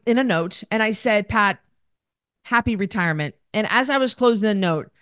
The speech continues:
I prayed, "Lord, please make it to where, you know, that it has what she needs in retirement to be able to live."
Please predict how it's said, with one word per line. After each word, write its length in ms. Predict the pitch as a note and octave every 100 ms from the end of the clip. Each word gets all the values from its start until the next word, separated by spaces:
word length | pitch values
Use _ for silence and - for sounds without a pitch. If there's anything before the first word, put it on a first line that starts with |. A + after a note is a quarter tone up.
| _ _
I 60 | G#3+
prayed, 420 | - A3+ F3 E3
"Lord, 500 | F#3 G#3 G3 G3 F#3
please 840 | - G3 G#3 A#3 G3+ A#2 D#3+ - - _ _ _ _ _ _ _ _ -
make 300 | G3+ G3+ F#3
it 160 | E3+ -
to 80 |
where, 300 | F3+ E3+ D#3+ _ _ _ _ _ _ _ _ _ _ _ _ _ _ -
you 120 | A3
know, 120 | G3+
that 200 | F3 - -
it 280 | A3 G#3+
has 280 | G3+ A#3 A3+
what 140 | A3 G#3+
she 180 | A3+
needs 280 | G3+ F#3+ F3
in 100 | F3+
retirement 580 | F3+ E3+ F3 D#3+ D#3 C#3+
to 80 | F#3
be 120 | E3+
able 160 | D#3+ D#3
to 100 | D3
live." 400 | C#3 A2+ A#2+